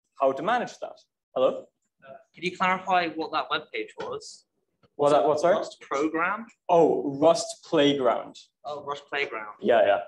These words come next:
Speaker 1: So, uh, sorry, maybe I didn't, yeah, say that, uh, clearly enough. But Rust Playground, uh, it, it was built by the Rust Foundation. So, um,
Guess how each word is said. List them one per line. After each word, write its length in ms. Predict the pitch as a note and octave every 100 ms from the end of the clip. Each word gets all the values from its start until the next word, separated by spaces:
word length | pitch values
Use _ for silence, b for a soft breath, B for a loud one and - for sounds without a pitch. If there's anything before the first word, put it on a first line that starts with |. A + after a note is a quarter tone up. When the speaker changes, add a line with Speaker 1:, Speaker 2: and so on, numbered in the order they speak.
| -
Speaker 1:
So, 440 | - A#2 G#2+ - B2+
uh, 220 | A2+ -
sorry, 340 | - A#2 G2
maybe 160 | A#2 A#2+
I 80 | A#2
didn't, 220 | A2+ G#2+ -
yeah, 160 | G#2+
say 220 | F2 - A2
that, 120 | G#2+ - _ - - - - -
uh, 220 | G#2 G2 G2 -
clearly 280 | B2+ A2+ G#2+
enough. 180 | G2+ -
But 140 | C#3+
Rust 240 | D3 D3
Playground, 340 | C3 A#2 G#2+ G2 -
uh, 120 | A#2+ A#2 G2+
it, 240 | G#2+ B2+
it 60 | C3
was 100 | B2+
built 200 | D3 C3+
by 120 | A#2+
the 60 |
Rust 220 | A2+ G#2+ -
Foundation. 440 | G#2 G2+ - G#2+ _
So, 260 | - A#2 - - _ _ _ -
um, 400 | C#3+ C#3+ C#3+